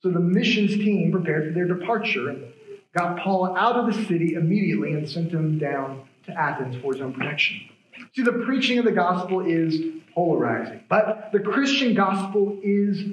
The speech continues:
the biblical gospel. The gospel isn't what we make it. The gospel is what God has revealed through his authoritative word.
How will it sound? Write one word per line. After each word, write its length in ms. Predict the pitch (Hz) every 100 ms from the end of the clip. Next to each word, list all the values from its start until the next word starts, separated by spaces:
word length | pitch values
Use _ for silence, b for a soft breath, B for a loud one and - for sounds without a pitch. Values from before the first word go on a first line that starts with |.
| -
the 80 | 180
biblical 840 | 175 - 208 196 180 - 147 - -
gospel. 340 | 135 127 - - _ _ _ _ _ -
The 80 |
gospel 560 | 175 208 247 240 247 247
isn't 340 | 226 240 214
what 160 | 185 190
we 100 | 220
make 540 | 220 202 208 240 247
it. 420 | - - - - - _ _ _ -
The 80 | 190
gospel 540 | 208 214 214 226 226
is 60 | 170
what 180 | 202
God 300 | 185 185 196
has 180 | 196 180
revealed 1200 | 185 190 175 156 233 220 180 175 208 185 - -
through 160 | 233 214
his 200 | 214 214
authoritative 760 | 202 202 190 190 185 185 170
word. 500 | 202 220 - - -